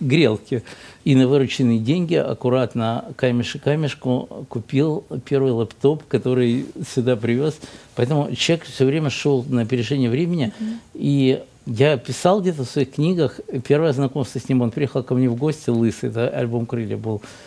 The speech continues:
Speaker 1: В принципе, он хотел простую вещь, э, чтобы я написал историю Наутилуса. Мы не знакомы были, девяносто пятый год. Дальше он, э, начал говорить слова, P D F-файлы,
Speaker 2: Мгм.
Speaker 1: сидерум, значит,
Speaker 2: Ты же,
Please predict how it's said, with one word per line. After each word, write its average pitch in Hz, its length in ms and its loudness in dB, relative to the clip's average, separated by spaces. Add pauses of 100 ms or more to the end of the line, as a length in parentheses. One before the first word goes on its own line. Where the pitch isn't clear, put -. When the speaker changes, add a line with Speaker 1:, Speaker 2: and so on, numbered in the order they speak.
(140)
Speaker 1:
В - 180 -10
принципе, 160 340 0
он 160 160 2
хотел 165 320 -2
простую 135 360 -2
вещь, 127 340 0
э, - 720 -6
чтобы 117 240 -2
я 160 100 2
написал 143 320 -2
историю 123 320 0
Наутилуса. 120 680 -2 (540)
Мы 127 100 4
не 127 100 4
знакомы 117 400 0
были, 101 340 -2
девяносто 123 380 -2
пятый 117 220 -2
год. 113 240 -2 (340)
Дальше 151 460 0
он, 135 380 0 (120)
э, 123 220 -6
начал 127 360 0
говорить 123 420 0 (120)
слова, 113 400 0 (100)
P 113 100 -2
D 113 140 0
F-файлы, 104 680 0 (220)
Speaker 2:
Мгм. 254 280 4
Speaker 1:
сидерум, 127 720 2 (460)
значит, 202 300 2
Speaker 2:
Ты 262 60 4
же, 214 200 2